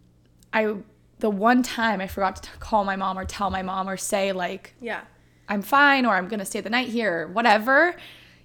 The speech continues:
Speaker 1: even though it was completely innocent on me, I felt so bad. And I was like,
Speaker 2: Mm-hmm.
Speaker 1: "Wow, I would never actually wanna do that. I never would actually wanna lie to you and say
Speaker 2: Mm-hmm.
Speaker 1: I'm somewhere that I'm not," or whatever.
Speaker 2: Yeah.
Speaker 1: And then I had to explain to her, like,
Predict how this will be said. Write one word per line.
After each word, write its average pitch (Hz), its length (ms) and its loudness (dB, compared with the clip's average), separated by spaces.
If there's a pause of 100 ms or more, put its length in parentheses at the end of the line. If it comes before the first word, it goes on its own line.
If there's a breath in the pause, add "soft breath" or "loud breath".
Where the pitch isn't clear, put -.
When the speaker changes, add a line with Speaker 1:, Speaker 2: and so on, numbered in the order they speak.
Speaker 1:
even 277 160 4
though 330 60 6
it 294 40 6
was 285 80 2
completely 233 460 -4
innocent 196 320 -6
on 170 140 -6
me, 208 420 -6 (420 loud breath)
I 233 60 -2
felt 311 160 -2
so 320 280 0
bad. 262 520 2
And 202 100 -2
I 233 60 2
was 226 100 -2
like, 240 100 -4
Speaker 2:
Mm-hmm. 220 120 -12 (500 loud breath)
Speaker 1:
"Wow, 330 260 -6
I 294 100 -2
would 269 100 -4
never 233 400 -2
actually - 320 -4
wanna 202 220 -6
do 196 120 -6
that. 190 120 -4
I 196 80 -6
never 202 220 -4
would 208 100 0
actually 208 320 -6
wanna 185 180 -6
lie 185 200 -6
to 180 60 -8
you 196 220 -6
and 196 140 -10
say 185 540 -8
Speaker 2:
Mm-hmm. 226 340 -12 (120)
Speaker 1:
I'm 190 80 -10
somewhere 180 300 -8
that 180 100 -8
I'm 180 100 -10
not," 185 200 -6
or 180 80 -6
whatever. 185 520 -2
Speaker 2:
Yeah. 208 280 -12 (280 loud breath)
Speaker 1:
And 226 80 2
then 247 80 4
I 254 40 6
had 240 80 2
to 214 60 0
explain 214 280 0
to 214 60 -2
her, 190 100 0
like, 175 180 -2